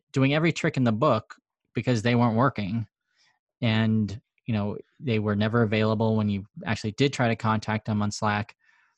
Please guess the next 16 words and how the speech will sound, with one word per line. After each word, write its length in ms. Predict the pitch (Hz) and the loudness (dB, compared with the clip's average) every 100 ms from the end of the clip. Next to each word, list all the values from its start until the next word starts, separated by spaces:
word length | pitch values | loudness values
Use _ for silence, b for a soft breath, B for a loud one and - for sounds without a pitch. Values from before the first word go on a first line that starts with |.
| b b b _ - | b b b _ -4
I 120 | 120 | 0
had 120 | 160 | 2
a 140 | 170 107 98 _ | 2 0 -10 _
buddy 220 | 131 135 | 2 2
too, 540 | - - 147 113 101 - | -2 0 2 2 -2 -6
well, 180 | 131 123 | 0 2
not 200 | 139 139 | 4 2
a 20 | |
buddy, 260 | 101 123 117 | 2 2 2
but 300 | 107 107 95 | 0 -2 -2
I 80 | 117 | 0
knew 180 | 117 139 | 2 2
someone 520 | - 120 110 107 104 | 2 2 2 0 -2
from 220 | 101 107 | -2 -4
a 80 | 104 | -4
few 380 | - - 110 | -4 -2 -2